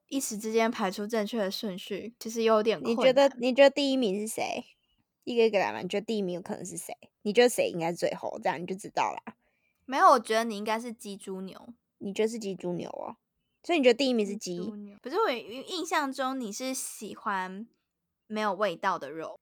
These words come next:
Speaker 2: 对。
Speaker 1: 你不喜欢有那种腥味的，就是有肌红蛋白的那种，<laughs> 就是红肉啊，
Speaker 2: 呃，
Speaker 1: 我觉得你，你，对。
Speaker 2: 但牛肉跟猪肉都红肉啊。
Speaker 1: 对，所以如果这两个要比的话，哦，还是猪肉要更腥一，那鸡牛猪。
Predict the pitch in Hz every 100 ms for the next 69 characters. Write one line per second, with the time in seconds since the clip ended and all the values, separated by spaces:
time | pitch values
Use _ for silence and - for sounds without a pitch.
0 | - 208 92 240 _ 202 233 381 285 233
1 | 220 254 196 196 220 202 208 214 165 214
2 | 101 214 220 247 185 180 214 226 185 175
3 | 196 160 175 - 170 175 - - - _
4 | - 427 539 - 311 285 208 220 214 208
5 | 208 214 214 330 320 - - - _ 240
6 | - 262 - - _ - 226 196 427 359
7 | 262 285 277 277 247 262 269 233 247 220
8 | - 180 92 - 240 - 370 302 202 202
9 | - 370 381 285 277 294 277 262 311 226
10 | 208 233 247 196 160 131 - 208 117 330
11 | 339 - 294 392 - 285 294 285 285 277
12 | 269 240 208 190 202 - - 220 214 214
13 | 220 - 285 277 254 233 196 185 190 185